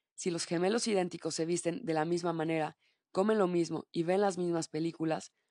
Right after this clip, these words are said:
puede que se deba a que su entorno social los anima a parecerse entre sí. Esta crítica ha sido refutada de forma ingeniosa. Hay gemelos que son erróneamente considerados idénticos,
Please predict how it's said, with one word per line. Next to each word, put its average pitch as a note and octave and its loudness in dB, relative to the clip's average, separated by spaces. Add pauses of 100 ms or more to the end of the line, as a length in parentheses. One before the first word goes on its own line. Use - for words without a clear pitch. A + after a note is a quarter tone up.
(160)
puede G3+ -2
que G3 0
se E3+ 0
deba E3 4
a D3 -6
que - -8
su - -4
entorno E3 0
social D#3 0
los D#3 -4
anima E3 0
a E3+ -2
parecerse D3 -4
entre C#3+ -8
sí. C#3+ -8 (460)
Esta A3 4
crítica F3 0
ha - 6
sido E3 2
refutada E3 4
de D#3 0
forma D#3+ -2
ingeniosa. D3+ -4 (540)
Hay E3+ 4
gemelos F#3 4
que D#3+ -2
son F#3 2
erróneamente F#3 2
considerados D#3 0
idénticos, D#3+ -6